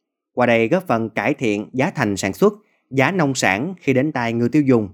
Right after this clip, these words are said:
thông qua nền tảng thương mại điện tử. Đồng thời, đây cũng là công cụ phát triển ngành nông nghiệp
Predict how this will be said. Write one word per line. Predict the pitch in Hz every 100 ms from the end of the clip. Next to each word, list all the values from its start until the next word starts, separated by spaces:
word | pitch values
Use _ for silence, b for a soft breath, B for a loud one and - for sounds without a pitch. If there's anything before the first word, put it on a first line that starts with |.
| _ _
thông | - 123
qua | 120 113
nền | 113 104
tảng | 98 95 107 165
thương | 165 160 143
mại | 101
điện | 104 104
tử. | 101 127 214 - _ _ _ _ _
Đồng | 131
thời, | 127 135 123
đây | 143
cũng | 156
là | 165 117
công | - 139
cụ | 131 104 107
phát | 110 165 175
triển | 113
ngành | 135 104 113
nông | 147
nghiệp | 123 110